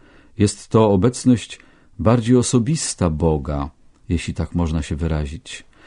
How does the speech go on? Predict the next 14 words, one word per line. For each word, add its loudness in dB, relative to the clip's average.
Obecność 2
przez -2
łaskę, -2
której 2
pełnię 4
otrzymała 2
ludzkość -2
w -4
Jezusie 0
Chrystusie. -6
O 4
tej 0
tajemnicy 2
wiary 0